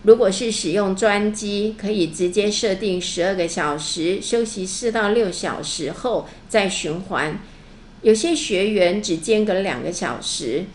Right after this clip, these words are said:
这样可以缓解较快，时间可以弹性，但一定要休息。休息的原因是为了让自己的身体能够恢复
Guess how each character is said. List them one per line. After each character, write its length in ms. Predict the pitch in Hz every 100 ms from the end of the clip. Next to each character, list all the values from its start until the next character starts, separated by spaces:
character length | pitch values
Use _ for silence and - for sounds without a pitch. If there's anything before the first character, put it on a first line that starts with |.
| - - - -
这 160 | 269 269
样 180 | 254
可 140 | 233 233
以 140 | 190
缓 360 | 175 165 165 214
解 200 | 202 143
较 280 | 214 196 180
快， 520 | - 226 185 - - - - - - - -
时 220 | - 240 240
间 260 | 285 294
可 100 | 285
以 140 | 214 156
弹 340 | 185 139 175
性， 360 | 196 269 220 - - -
但 260 | 233 214 190
一 40 |
定 180 | 202 202
要 200 | 202 180
休 280 | 190 185 185
息。 440 | 185 147 123 175 - - - -
休 240 | - 339
息 180 | 330 262
的 120 | 240 233
原 320 | 220 196 226
因 260 | 262 269
是 220 | 262 - 247
为 160 | 240
了 160 | 208 202
让 360 | 226 214 220 214
自 240 | 302 277
己 180 | 202 160
的 120 | 165
身 340 | 185 262 262
体 300 | 262 202 - - -
能 240 | 190 190
够 160 | 220 208
恢 300 | 208 226 220
复 360 | 214 220 170